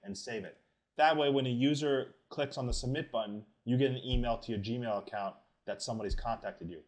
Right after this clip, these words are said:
If you don't set the notification, then the only way you know you receive con-, you receive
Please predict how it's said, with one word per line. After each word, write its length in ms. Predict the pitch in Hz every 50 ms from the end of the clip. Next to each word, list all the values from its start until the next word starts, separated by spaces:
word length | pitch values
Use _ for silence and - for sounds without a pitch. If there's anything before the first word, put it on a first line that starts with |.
| _ _ _ _ -
If 100 | 107 107
you 80 | 120 123
don't 220 | 135 151 170 -
set 240 | - - - 170 -
the 60 | -
notification, 840 | 160 160 156 156 147 - - - 185 185 190 185 - 156 135 135 127 131 - _ _
then 120 | 131 123
the 120 | 123 123 131
only 200 | 139 143 151 143
way 140 | 143 139
you 140 | 135 131 127
know 180 | 131 131 135 131
you 140 | 123 120 120
receive 460 | 120 120 - - - 127 120 117 -
con-, 280 | - - 135 131 - - -
you 180 | 107 110 113 113
receive 400 | 113 110 - - 131 123 117